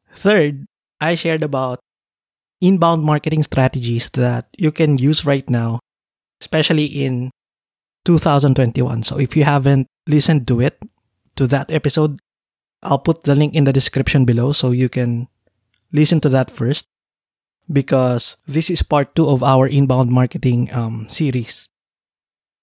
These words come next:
So what is an inbound marketing plan? It's a document that guides all your inbound marketing efforts,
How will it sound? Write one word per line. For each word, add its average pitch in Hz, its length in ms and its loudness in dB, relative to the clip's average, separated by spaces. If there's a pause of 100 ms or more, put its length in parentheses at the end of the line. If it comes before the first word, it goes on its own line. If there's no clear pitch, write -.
(300)
So 196 200 2
what 165 240 2
is 214 160 2
an 196 120 2
inbound 160 420 2
marketing 131 380 -2
plan? 120 440 -2 (1600)
It's 180 180 -2
a 190 80 0
document 143 640 0
that 135 300 -4
guides 131 340 0
all 151 220 0
your 147 220 2
inbound 151 500 2
marketing 131 480 -4
efforts, 113 560 -4